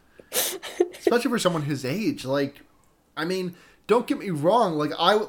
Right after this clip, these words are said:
Speaker 2: I, like everyone else, I was fanning, I was fanning myself when I watched, uh, Mission Impossible for the first time, but
Speaker 1: Uh-huh. Well, I mean, I just
Speaker 2: Who wasn't?
Speaker 1: Me. I don't know. I don't find him that a-,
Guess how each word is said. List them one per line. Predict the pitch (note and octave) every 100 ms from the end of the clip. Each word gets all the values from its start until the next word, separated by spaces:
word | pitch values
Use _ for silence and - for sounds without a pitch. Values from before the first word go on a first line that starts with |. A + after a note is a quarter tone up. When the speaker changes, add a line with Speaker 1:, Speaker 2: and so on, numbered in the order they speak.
| -
Speaker 2:
I, | E3+ -
like | F3 G3+
everyone | G#3 F#3 E3
else, | F#3 G3 D3
I |
was | D#3+ E3+
fanning, | - D#3 F3 F3+ E3+
I | -
was | F#3 -
fanning | - D3+ G#3 E3+
myself | A#2+ - B2 B2+ C3
when | B2+
I | B2+
watched, | C3 C3+ C3 -
uh, | B2
Mission | C3 C3+ C3
Impossible | A2+ A#2 D#3+ -
for | D#3
the | A2+
first | G2 G2+ G#2
time, | G2 G#2 A#2+
but | G2 F2+ _ _ _ _ _ _ _ -
Speaker 1:
Uh-huh. | C4 B3 F#3 F#3 G#3 - _ _
Well, | A3+ A#3
I |
mean, | A3+ A3 G3 F3+ F3+ - - - -
I | - F#4
just | A#4
Speaker 2:
Who | E3
wasn't? | D3 C3+ G2+ E2 - _ _ _ _ - - - -
Speaker 1:
Me. | F#3+ A#3 A#3 E4+ G4+ D#3 G#3+ -
I | D4
don't | G4+
know. | G#4+
I | G#3
don't | C4+ -
find | D#4+ D#4
him | E4
that | C4+ B3+
a-, | B3 A#2+